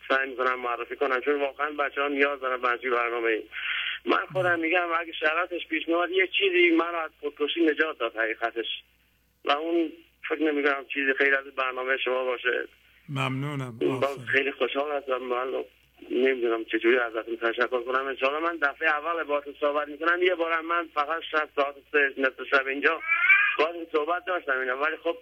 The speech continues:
Speaker 1: چون مستعجل هستیم و اینا همسایه داریم اینا، زیاد صدام بلند شده بود اینا، یه جوری استرس داشتم، نتونستم خوب باهاتون صحبت کنم. ولی از اینکه
Speaker 2: خیلی
Speaker 1: الان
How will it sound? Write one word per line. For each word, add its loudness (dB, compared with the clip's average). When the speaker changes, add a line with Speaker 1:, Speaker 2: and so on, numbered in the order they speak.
Speaker 1:
چون 0
مستعجل 0
هستیم -2
و 2
اینا 4
همسایه 0
داریم -2
اینا، -2
زیاد 2
صدام 0
بلند 0
شده -2
بود -2
اینا، 0
یه -4
جوری 4
استرس -2
داشتم، -2
نتونستم -2
خوب -12
باهاتون -2
صحبت 0
کنم. -4
ولی 0
از 0
اینکه -2
Speaker 2:
خیلی 6
Speaker 1:
الان -4